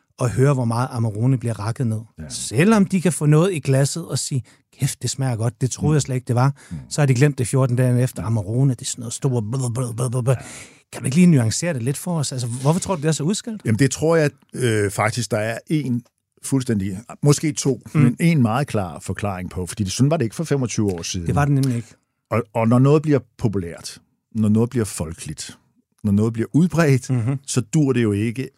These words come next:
Speaker 2: at eliten s-,
Speaker 1: <laughs>
Speaker 2: også kan synes om det.
Speaker 1: Nej.
Speaker 2: Altså, sådan er det bare. Men man bliver nødt til så ligesom at, at, at, at tale det lidt ned, øh, hvis, hvis der skal være en forskel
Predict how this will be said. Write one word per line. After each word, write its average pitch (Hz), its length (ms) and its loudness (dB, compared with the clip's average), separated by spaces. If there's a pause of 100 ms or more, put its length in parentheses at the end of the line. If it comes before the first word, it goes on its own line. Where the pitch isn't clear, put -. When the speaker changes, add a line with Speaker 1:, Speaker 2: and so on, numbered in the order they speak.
Speaker 2:
at 95 300 -6
eliten 113 600 2 (580)
s-, - 160 -6 (180)
Speaker 1:
<laughs> - 140 -12
Speaker 2:
også 135 200 2
kan 127 120 -4
synes 95 320 -2
om 82 200 -12
det. 85 140 -12
Speaker 1:
Nej. 107 140 -10
Speaker 2:
Altså, 110 200 -4
sådan 143 240 -4
er 98 160 -4
det 131 120 -2
bare. 85 320 -6 (280)
Men 110 260 -6 (160)
man 107 220 -2
bliver 117 160 2
nødt 143 240 4
til 139 200 -2
så 120 160 0
ligesom 123 540 0
at, 101 280 -2
at, 101 220 -4 (180)
at, 98 220 -4 (120)
at 90 320 -6 (420)
tale 104 320 2
det 110 100 0
lidt 131 220 2
ned, 127 360 2
øh, 95 520 -6
hvis, 95 340 -8
hvis 107 220 -8
der 107 100 -6
skal 101 220 -2
være 104 100 -2
en 127 80 -2
forskel 113 580 -6